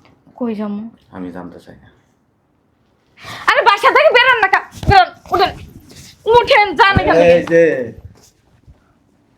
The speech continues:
Speaker 2: সে একা যাবে না, তুইও যাবি।
Speaker 1: আমি কোথায় যাব?
Speaker 2: কারণ তোর মতো অপবিত্র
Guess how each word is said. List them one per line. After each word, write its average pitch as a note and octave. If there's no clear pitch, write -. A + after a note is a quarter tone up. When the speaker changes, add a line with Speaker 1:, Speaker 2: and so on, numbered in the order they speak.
Speaker 2:
সে G#2+
একা A2
যাবে G2+
না, D#2
তুইও G2
যাবি। E2+
Speaker 1:
আমি E4
কোথায় D4
যাব? A#3
Speaker 2:
কারণ F2+
তোর A2+
মতো G2+
অপবিত্র F#2+